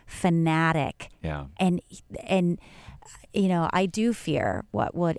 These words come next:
Speaker 1: happen to
Speaker 2: Well, we'd have to watch it for sure.
Speaker 1: our, you know,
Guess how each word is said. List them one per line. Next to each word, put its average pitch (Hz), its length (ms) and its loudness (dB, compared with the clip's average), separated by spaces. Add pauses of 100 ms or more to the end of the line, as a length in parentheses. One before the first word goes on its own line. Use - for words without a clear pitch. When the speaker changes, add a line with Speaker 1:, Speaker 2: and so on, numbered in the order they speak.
(160)
Speaker 1:
happen 160 680 -2
to 143 560 0
Speaker 2:
Well, 113 80 6
we'd 113 100 4
have 120 80 4
to 151 60 6
watch 156 260 6
it - 180 -4
for 123 140 2
sure. 113 380 2
Speaker 1:
our, 170 600 4
you 180 180 -2
know, 147 580 2